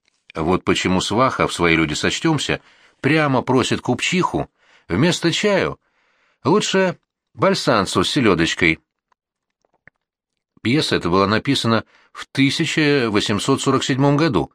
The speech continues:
но из-за цензурных препятствий поставлена в тысяча восемьсот пятидесятом, то есть фиксировала в свое время популярность шотландской селедки,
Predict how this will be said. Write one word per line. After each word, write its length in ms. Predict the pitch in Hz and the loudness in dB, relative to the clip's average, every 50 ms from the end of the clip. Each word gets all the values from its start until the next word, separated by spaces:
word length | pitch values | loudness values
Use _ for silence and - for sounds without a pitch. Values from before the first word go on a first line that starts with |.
| _ _ _ _ _ _ _ _ - | _ _ _ _ _ _ _ _ -4
но 180 | 85 87 95 | 0 0 2
из-за 200 | 98 90 87 95 | 2 2 0 -2
цензурных 560 | 87 - 117 107 95 87 104 95 95 95 87 - | -2 -2 -2 0 0 2 2 2 2 0 0 0
препятствий 500 | 113 120 - 160 160 156 - - 175 - | -2 0 0 0 0 0 0 -2 -2 0
поставлена 680 | - 95 - - - 156 156 143 139 139 135 131 - - _ _ _ _ | 2 0 0 0 0 0 0 0 0 0 0 -2 -4 -8 _ _ _ _
в 120 | - - - | -18 -18 -16
тысяча 540 | _ - 139 143 147 - - 151 - 139 110 | _ -2 0 0 0 0 -2 -4 -2 0 0
восемьсот 500 | 87 - - 95 90 - 135 123 - - | 0 0 0 -2 -2 0 -2 -2 -2 -4
пятидесятом, 720 | 147 131 - 170 180 185 - - 95 80 - 80 69 - - _ _ _ _ _ _ _ _ _ _ _ _ - _ _ _ | -6 -4 -2 -2 -2 -2 0 0 0 0 0 -4 -6 -8 -10 _ _ _ _ _ _ _ _ _ _ _ _ -20 _ _ _
то 160 | - 127 110 | 0 2 4
есть 240 | 92 87 87 - - - | 4 2 2 -2 -8 -12
фиксировала 720 | - - 127 120 - - - 180 196 175 165 117 95 87 | -6 -4 -4 -4 -4 -4 -2 -2 0 0 2 2 2 0
в 60 | 82 - | 0 -2
свое 320 | - 107 123 127 123 101 | 0 0 0 2 2 2
время 420 | 90 101 113 117 117 135 147 143 - _ _ _ _ _ - | 2 2 0 0 0 0 -2 -4 -6 _ _ _ _ _ -4
популярность 680 | - 151 - - 190 175 147 120 101 87 90 90 87 | -4 -2 0 2 2 2 4 2 2 2 0 -2 0
шотландской 580 | - 120 104 - 117 110 104 92 - - 107 95 | 0 -2 0 2 2 2 2 2 0 0 0 0
селедки, 600 | - - 135 160 175 180 - - - 80 69 - | 0 0 0 2 2 2 0 0 0 -2 -2 -2